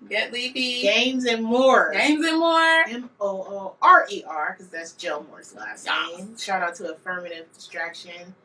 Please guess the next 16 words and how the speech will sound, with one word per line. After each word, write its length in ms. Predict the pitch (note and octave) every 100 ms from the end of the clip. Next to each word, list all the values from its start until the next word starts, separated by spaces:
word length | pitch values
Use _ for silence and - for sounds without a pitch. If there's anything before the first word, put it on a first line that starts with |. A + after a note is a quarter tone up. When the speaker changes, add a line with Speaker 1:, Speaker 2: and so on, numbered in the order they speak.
| _ _ -
Speaker 2:
Columbus's 1000 | F3+ E3+ E3+ - E3+ E3 E3 - - _ _ _
most 300 | A#3 E4 E4+
important 580 | A3 G3 F3+ E3+ F#3 G3 -
and 120 | F#3+
probably 420 | G#3+ G#3 G3 F#3
only, 340 | F#3 G3 A3 G#3+
I 140 | G3+
think, 340 | - A3 A3+ - _ _ _
black 260 | G3+ G3 G3
improv 580 | G3 F#3+ - - F3 F#3+
group. 320 | E3+ F3 F3 _ _ _ - F3
Um, 220 | F3 - _ -
I 120 | F#3+
was 120 | G3
a 60 | G3+
guest. 580 | G3 F#3+ F#3+ - -